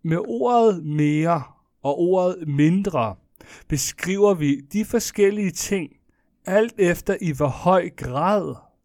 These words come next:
de afspejler, hver på sin vis, det som er allerhøjest. Altså, for ligesom noget siges at være varmt,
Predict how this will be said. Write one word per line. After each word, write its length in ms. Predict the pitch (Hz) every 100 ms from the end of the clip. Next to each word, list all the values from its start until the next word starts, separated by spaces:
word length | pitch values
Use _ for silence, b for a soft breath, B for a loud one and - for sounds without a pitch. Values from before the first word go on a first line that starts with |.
| _
de 100 | 156 160
afspejler, 880 | 135 151 - - 131 117 98 90 - _
hver 300 | 120 165 202
på 160 | - 113
sin 460 | - 208 226 214
vis, 380 | 202 202 165 - B B B B -
det 180 | 175 170
som 240 | 160 131
er 140 | 113 107 _ _
allerhøjest. 1080 | 185 202 190 170 123 117 101 98 - - - _ _ _ - B B _
Altså, 440 | 165 151 151 - 104 _ _ _ _ _ _ - -
for 100 | 131
ligesom 560 | 123 151 220 254 - 202
noget 400 | 160 139 143 180
siges 500 | - 151 147 170 160
at 180 | 156 131
være 300 | 135 110 104
varmt, 580 | 131 - 139 127 -